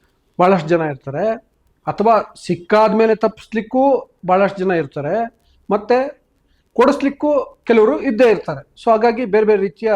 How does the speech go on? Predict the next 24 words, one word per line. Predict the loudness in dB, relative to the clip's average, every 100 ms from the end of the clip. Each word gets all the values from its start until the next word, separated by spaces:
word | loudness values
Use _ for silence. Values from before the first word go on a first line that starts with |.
| -2
ಬೆಳವಣಿಗೆಗಳು | -2 0 0 -2 -2
ನಡೀತಿರ್ತವೆ | -2 -2 -4 -6 -8 -6 -6
ಬೇರೆ | -2 -2
ಬೇರೆ | -2 -4
ನಾಯಕರ | -4 -6 -6 -6 -6
ಆ್ಯಂಗಲಲ್ಲಿ. | -4 -4 -6 -8 -6
ಅವೆಲ್ಲವನ್ನ | -6 -4 -4 -2 -2 -2
ನಿಮ್ | -8 -10
ಮುಂದೆ | -8 -8 -8 _ -2
ಇಡ್ತೀನಿ. | -2 0 -2 -2 -6 _ _ _ _ _ -2
ಅದಕ್ಕೂ | -2 0 0
ಮೊದಲು | 2 2 2
ನಾನು | 2
ನಿಮ್ಗೆ | 0 -2 -2
ರಿಕ್ವೆಸ್ಟ್ | -2 -2 -4 -4
ಮಾಡ್ತಿದ್ದೀನಿ, | -10 -8 -10 -8 -6
ನೀವು | -4 -2
ಇನ್ನೂ | -4 -4
ಬುಕಿಂಗ್ | -6 -8 -10
ಕೆರೆ | -6 -4
ಡೈರಿಯನ್ನ | -4 -2 -2 -4
ಸಬ್ಸ್ಕ್ರೈಬ್ | -4 -4 -2 -4
ಮಾಡಿಲ್ಲ | -4 -6 -6
ಅಂದ್ರೆ | -6 -4 -6 -10 _